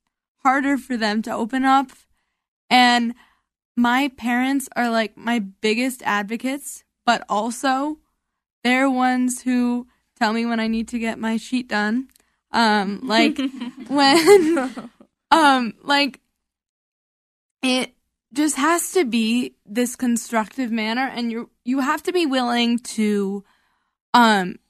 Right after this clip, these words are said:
Speaker 1: take into account what they're going through. Because as much as we think, like, "Oh, the parents are just not paying attention to me"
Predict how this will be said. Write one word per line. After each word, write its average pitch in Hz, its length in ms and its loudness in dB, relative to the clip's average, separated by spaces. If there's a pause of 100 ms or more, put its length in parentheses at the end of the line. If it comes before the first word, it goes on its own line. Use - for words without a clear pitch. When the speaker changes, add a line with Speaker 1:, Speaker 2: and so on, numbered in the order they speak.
(240)
Speaker 1:
take 269 200 0
into 269 220 0
account 247 400 -2
what 220 200 -6
they're 233 180 0
going 202 300 -6
through. - 200 -20 (200)
Because 247 440 -8 (300)
as 254 180 2
much 285 220 4
as 311 120 -2
we 311 140 4
think, 294 300 0
like, 247 300 -2
"Oh, 226 220 2
the 220 100 -2
parents 233 580 0
are 220 160 -2
just 214 280 -8
not 220 320 -2
paying 233 240 -6
attention 220 500 -8
to 208 60 -10
me" 190 380 -16